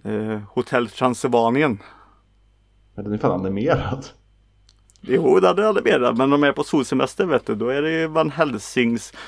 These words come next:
Speaker 1: dotter, dotters dotter, eller vad det är som är, är med där. Vad är skurken?
Speaker 2: Jo, jo, så länge jag är med, men hon ser ju inte exakt likadan ut som sin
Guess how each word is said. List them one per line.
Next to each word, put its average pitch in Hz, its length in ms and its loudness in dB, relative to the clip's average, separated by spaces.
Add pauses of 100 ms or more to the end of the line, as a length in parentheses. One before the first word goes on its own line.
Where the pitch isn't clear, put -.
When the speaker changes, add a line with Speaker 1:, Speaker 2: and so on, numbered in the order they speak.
(160)
Speaker 1:
dotter, 113 1000 -2
dotters 110 800 -2 (100)
dotter, - 480 -2
eller 117 260 0
vad 113 160 0
det 110 120 -2
är 104 80 -6
som 113 220 -2
är, 110 240 0 (880)
är 120 160 -2
med 110 240 2
där. 95 140 -2
Vad 107 160 -2
är 101 100 -2
skurken? - 540 -6 (680)
Speaker 2:
Jo, 120 260 0
jo, 123 120 4
så 127 120 0
länge 202 220 2
jag 107 60 2
är 101 40 0
med, 101 180 0
men 107 80 -2
hon 117 120 -2
ser 117 140 0
ju 117 60 4
inte 113 140 0
exakt - 480 -2
likadan 107 500 2
ut 165 320 0
som 101 200 -4
sin 92 500 -4